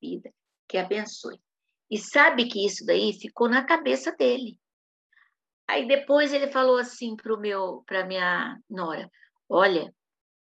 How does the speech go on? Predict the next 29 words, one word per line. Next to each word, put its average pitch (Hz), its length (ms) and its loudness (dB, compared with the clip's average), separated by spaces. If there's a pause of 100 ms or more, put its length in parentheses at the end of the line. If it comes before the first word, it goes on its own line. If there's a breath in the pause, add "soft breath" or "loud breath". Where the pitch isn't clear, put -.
(240)
o 202 60 -10
seu 190 180 -2
sogro 180 300 -2
falou, 185 240 -2
'Deus 185 260 0
me 185 80 -8
abençoe,' 175 560 -4
colocou 180 340 -6
a 170 60 -4
mão 170 180 -8
aqui 175 200 -12
em 170 140 -12
mim, 180 220 -10 (380)
e 196 140 -2
eu 220 120 6
senti 262 680 -6
que 240 100 -6
Deus 208 200 -2
tava 214 240 -8
me 214 100 -6
abençoando." 220 680 -4 (1120)
Olha 202 320 4
só, - 320 -8 (300)
isso - 280 -12
é 175 40 0
os 190 180 -4
bolos. 175 320 2
<laughs> - 880 0
Depois 320 680 6